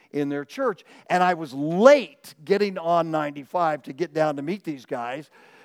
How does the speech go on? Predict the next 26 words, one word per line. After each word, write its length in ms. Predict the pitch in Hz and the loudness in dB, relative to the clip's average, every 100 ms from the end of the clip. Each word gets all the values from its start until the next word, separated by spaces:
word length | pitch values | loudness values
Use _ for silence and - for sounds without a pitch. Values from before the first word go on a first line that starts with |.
| - | -4
'cause 160 | 165 | 0
I 120 | 160 160 | 0 -2
ha-, 180 | 165 - | -4 -8
my 180 | 151 151 | -6 -6
granddaughter 640 | 143 185 214 196 190 185 | -2 -2 2 2 2 0
Maggie 480 | 170 170 190 180 190 | 0 2 0 -2 -2
had 220 | 175 165 | -2 -2
been 160 | 170 165 | -6 -6
born. 400 | 160 175 175 170 | -4 -2 -2 -2
I 80 | 151 | 0
had 180 | 175 | -2
to 60 | 160 | -2
go 120 | 156 | -4
by 220 | 156 156 | -2 -2
and 80 | 156 | -2
get 120 | 151 | -6
some 200 | - 131 | -10 -10
Maggie 380 | 131 143 156 151 | -2 0 -2 -4
time. 500 | - 151 147 143 143 - - - _ | -8 -4 -2 -4 -6 -14 -20 -20 _
So 160 | - 147 | -10 -8
I 80 | |
went 300 | 131 151 220 185 | -6 -2 -2 0
by 180 | 180 | -2
my 180 | 170 127 | -2 -6
son's 460 | 120 - 202 220 - | -12 -4 -2 -2 -4
house 520 | 180 180 180 165 - | -4 -2 -4 -6 -14